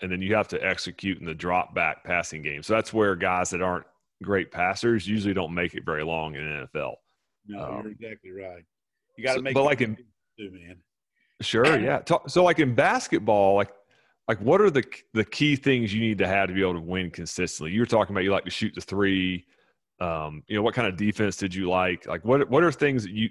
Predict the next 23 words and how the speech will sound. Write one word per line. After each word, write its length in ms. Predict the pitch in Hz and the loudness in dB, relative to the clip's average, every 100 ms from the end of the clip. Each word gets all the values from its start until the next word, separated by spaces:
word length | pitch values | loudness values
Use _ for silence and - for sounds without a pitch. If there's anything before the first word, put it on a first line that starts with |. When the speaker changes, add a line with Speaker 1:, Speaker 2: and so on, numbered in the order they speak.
| - | -4
Speaker 1:
you 240 | 107 120 | -2 0
needed 460 | 113 110 110 98 82 | 2 2 2 2 -2
to 120 | 98 | -6
win 500 | 85 87 98 95 90 | -8 -4 -2 -2 -2
on 120 | 87 85 | -4 -6
a 40 | |
consistent 720 | 85 80 - 92 - 82 73 _ | -8 -10 -6 -6 -4 -10 -10 _
basis 480 | 78 78 - 73 - | -6 -6 -6 -10 -8
at 100 | 73 | -8
Logan? 320 | 78 76 60 - _ _ _ _ _ - | -6 -8 -10 -20 _ _ _ _ _ -10
Speaker 2:
Well, 180 | 143 - | -8 -8
I, 60 | 147 | -10
I 160 | - 123 | -12 -14
tell 140 | 151 | -10
you 100 | 139 | -6
what, 160 | 117 110 | -4 -4
my, 220 | 113 127 - | -4 -6 -6
my 220 | 120 135 | -6 -6
defensive 640 | 127 131 120 135 120 117 110 | -6 -10 -10 -12 -10 -12 -12
philosophy 840 | 110 110 113 113 - - 107 104 | -6 -4 -2 -6 -14 -12 -8 -8
was 560 | 101 101 101 98 95 - _ | -8 -10 -10 -10 -12 -14 _
multiple 600 | 110 113 107 - 92 90 110 | -6 -6 -6 -14 -18 -18 -12
defense. 680 | 107 98 92 85 - - | -12 -12 -16 -18 -18 -20